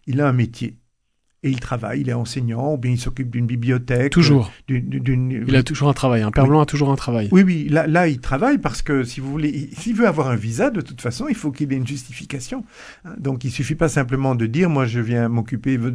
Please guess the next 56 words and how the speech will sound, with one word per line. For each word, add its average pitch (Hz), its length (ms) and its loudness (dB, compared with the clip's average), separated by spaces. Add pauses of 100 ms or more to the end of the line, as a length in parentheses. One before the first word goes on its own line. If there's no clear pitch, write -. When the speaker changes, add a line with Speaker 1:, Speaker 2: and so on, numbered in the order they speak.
(100)
Speaker 1:
des 120 240 -4
quelques 127 320 -8
chrétiens 123 380 -6
qui 123 100 -10
sont 156 220 -6
là. » 214 180 2 (220)
Il 139 80 -4
faut 135 100 -4
aussi 131 220 -2
qu'il - 180 -2
ait 127 60 0
quelque 120 240 -4
chose 120 240 -8
à 120 80 -4
offrir. 156 360 -4 (360)
Donc, 127 140 -4
pratiquement, 180 680 -2
Speaker 2:
Mais 143 60 6
Speaker 1:
euh, 131 40 6
Speaker 2:
c'est - 80 4
Speaker 1:
la 151 60 6
Speaker 2:
pas 156 120 6
le 143 60 0
cas, 165 200 2
c'est - 100 -4
pas - 100 0
le 135 60 2
cas 165 140 2
quand - 180 -4
on 131 80 4
est 139 60 4
en, 131 80 4
en 117 400 2
Afrique 123 380 0
dite 135 300 0
noire. 147 320 4
C'est-à-dire 120 240 -4
que - 60 0
Speaker 1:
Ah, 123 40 6
Speaker 2:
là, 123 100 6
Speaker 1:
mais 120 80 8
là, 165 160 8
il, 131 280 0
il 127 120 -4
suffit, 131 480 -2
euh, 110 120 4
surtout - 360 -4
dans 117 140 2
les, 110 140 2
dans 107 140 0
les 110 140 0
pays 110 260 0
qui 110 80 -8
sont 110 160 -2
très 117 220 -6
christianisés, 117 760 2